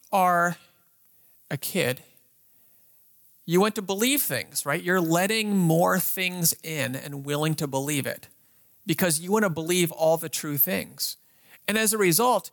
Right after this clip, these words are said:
you might get some false things in there that you end up believing. If you're an adult, you might think, "Oh, you know, I've ended up believing false things." And so you might narrow the gate. "I'm gonna narrow the things that I'm willing to believe.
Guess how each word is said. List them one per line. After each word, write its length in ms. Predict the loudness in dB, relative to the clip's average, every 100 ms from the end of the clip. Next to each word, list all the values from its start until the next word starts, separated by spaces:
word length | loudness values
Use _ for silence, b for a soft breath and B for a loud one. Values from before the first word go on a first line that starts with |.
| B -2
you 140 | 2
might 180 | 2 0
get 160 | -4
some 140 | -4 -2
false 300 | 0 2 2
things 260 | 2 2
in 120 | 2 2
there 160 | 0
that 160 | 0 -6
you 140 | -6
end 120 | -4
up 120 | -4 -4
believing. 420 | -4 -4 -6 -18 _ _ _ _ _ _ _ _ _ _ _ _ _ B B B B B B B -4
If 160 | 0
you're 140 | 2 2
an 60 |
adult, 580 | 2 0 0 0 -2 -12 _ _ _ -2
you 140 | 2
might 240 | 2 2
think, 440 | -2 0 0 -2 -8 0
"Oh, 500 | 2 4 2 -2 -10 _ _
you 120 | -4
know, 160 | 0 0
I've 240 | 2 0
ended 220 | -2 -6
up 140 | -6 -6
believing 320 | -6 -2 -2
false 340 | 0 0 2
things." 240 | 0 -4 -4
And 100 | -2
so 120 | 2
you 180 | 2 2
might 260 | 2 -2
narrow 540 | -6 -6 -2 0 2 0
the 100 | -2
gate. 420 | -4 -6 -8 -12 b b b
"I'm 120 | -2 0
gonna 200 | 0 0
narrow 460 | 0 2 2 0
the 120 | -2
things 300 | -6 -4 0
that 100 | 0
I'm 160 | 0 -2
willing 300 | -4 -2 0
to 80 | -2
believe. 520 | -4 -4 -4 -6